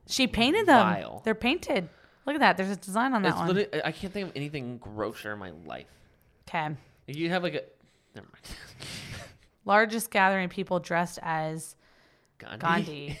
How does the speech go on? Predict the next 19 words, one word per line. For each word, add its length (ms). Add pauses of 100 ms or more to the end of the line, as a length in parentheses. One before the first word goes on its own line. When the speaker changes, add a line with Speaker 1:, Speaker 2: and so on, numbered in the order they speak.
(120)
Speaker 2:
<laughs> 480
Speaker 1:
As 140
a 40
group 300
of 160
fo-, 240
of 260
students, 640
there 160
was 140
four 540
thousand 380
six 200
hundred 160
and 160
five 260
students 420
dressed 360
up 300